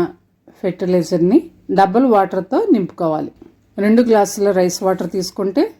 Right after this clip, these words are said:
రెండు గ్లాసుల మామూలు వాటర్ యాడ్ చేసుకొని బాగా కలుపుకున్న తర్వాత మీకు ఏ మొక్క అయితే ఫ్లవరింగ్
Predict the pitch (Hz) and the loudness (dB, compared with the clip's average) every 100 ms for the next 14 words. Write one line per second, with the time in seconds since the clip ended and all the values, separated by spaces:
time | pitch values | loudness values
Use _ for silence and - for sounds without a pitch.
0 | - 202 208 208 196 180 - 185 180 170 | -8 -2 0 2 2 2 -2 -2 2 2
1 | 170 185 185 175 170 202 359 - _ _ | 2 2 2 0 0 -2 -2 -4 _ _
2 | _ 180 175 175 - 180 - 190 180 294 | _ -2 -2 -2 -4 -4 -4 -2 2 2
3 | - _ 180 175 175 202 190 170 165 - | 0 _ -4 -2 0 -2 0 -2 -2 -2
4 | 160 160 165 156 160 269 359 - _ 226 | -2 -2 -4 -4 -2 -2 -4 -8 _ 2
5 | 233 240 240 240 - _ 214 226 269 240 | 2 2 0 0 -2 _ 0 4 4 2
6 | - 214 202 214 208 - 190 185 190 226 | 0 -2 0 -2 -2 -2 0 0 0 0